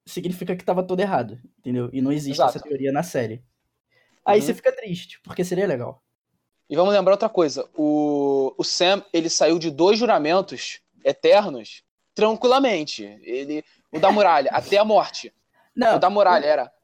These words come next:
Speaker 2: "Você morre."
Speaker 1: <laughs>
Speaker 2: Ele saiu da muralha e foi pros mestres. Beleza, ele vai voltar
Speaker 1: Não,
Speaker 2: pra,
Speaker 1: mas é
Speaker 2: pra
Speaker 1: isso.
Speaker 2: muralha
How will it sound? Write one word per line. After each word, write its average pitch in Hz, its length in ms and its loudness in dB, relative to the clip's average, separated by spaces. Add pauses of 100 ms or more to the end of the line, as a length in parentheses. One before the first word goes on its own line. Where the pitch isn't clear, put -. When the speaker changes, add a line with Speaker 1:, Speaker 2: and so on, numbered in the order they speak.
Speaker 2:
"Você 165 300 0
morre." - 420 4
Speaker 1:
<laughs> - 200 -14 (520)
Speaker 2:
Ele 247 460 6 (200)
saiu 226 380 2
da 240 100 2
muralha 214 380 4
e - 40 2
foi 240 120 -2
pros 247 160 -6
mestres. 165 320 -4
Beleza, 165 400 0
ele 143 60 -6
vai 165 80 2
voltar 160 280 4
Speaker 1:
Não, 185 120 2
Speaker 2:
pra, 147 100 4
Speaker 1:
mas 147 100 0
é 160 60 -2
Speaker 2:
pra 170 140 2
Speaker 1:
isso. 175 80 -2
Speaker 2:
muralha 175 400 2